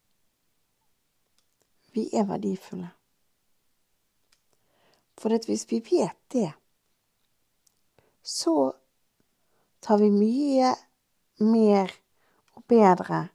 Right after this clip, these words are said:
vare på oss selv. Fordi hvis vi tenker at "nja, jeg er ikke verdt noe", så er ikke vi flinke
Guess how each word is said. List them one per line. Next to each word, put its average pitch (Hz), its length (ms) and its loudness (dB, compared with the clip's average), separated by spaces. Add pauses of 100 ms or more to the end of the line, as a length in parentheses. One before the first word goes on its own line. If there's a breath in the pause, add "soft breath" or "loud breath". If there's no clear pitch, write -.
(1500)
vare 202 560 4
på 175 320 -8
oss - 180 -10
selv. - 240 -8 (2500)
Fordi 262 280 -2
hvis 247 200 -4
vi 214 80 -2
tenker 196 460 0
at - 140 -6
"nja, 165 300 0 (720)
jeg 208 160 0
er 202 80 2
ikke 214 200 -4
verdt - 440 -2
noe", - 200 -10 (2500)
så - 200 -8 (240)
er 339 240 6
ikke 208 320 -6
vi 196 100 2 (960)
flinke 202 560 0